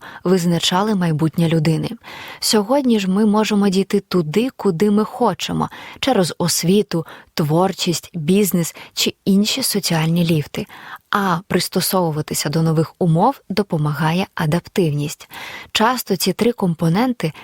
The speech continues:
креативність, мобільність та адаптивність — пов'язані між собою. Люди, які навчилися з досвідом адаптуватися до природних умов,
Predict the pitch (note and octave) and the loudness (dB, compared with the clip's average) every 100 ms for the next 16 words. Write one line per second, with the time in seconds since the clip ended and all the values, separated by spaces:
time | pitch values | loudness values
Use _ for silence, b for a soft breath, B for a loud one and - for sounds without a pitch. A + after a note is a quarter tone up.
0 | B - F3+ F3+ - F3+ D3+ D3+ - - | B -2 0 0 2 2 2 -2 -6 -6
1 | E3+ F#3 E3+ F#3+ D#3 D3+ - - E3 D3+ | 0 2 4 2 2 -2 -4 -4 -2 -2
2 | D3+ - B3+ C4+ F3+ D3+ - B B - | -2 -2 0 2 2 0 -8 B B -2
3 | F#3+ D3+ F3 G3+ G#3+ G#3 D#3+ E3 - G3 | 0 2 0 2 2 2 2 0 0 -2
4 | E3+ E3 D3+ F3 - B B B F#3+ A3+ | 0 0 0 -4 -10 B B B 2 4
5 | G3 F#3 F3 G3+ G3 - - G#3 G3 - | 4 2 0 0 -2 -2 0 2 2 0
6 | F#3+ E3 F#3 F3+ - D#3+ D#3 - F3+ F3 | -2 0 0 0 -2 -2 -2 -2 -2 -2
7 | - F#3+ F3 D#3+ - - D#3+ D#3+ - D#3+ | -2 -2 0 -2 -2 -4 -4 -4 0 0
8 | D#3+ D3+ C#3 F3+ D#3 G#3+ | 2 0 -2 0 2 2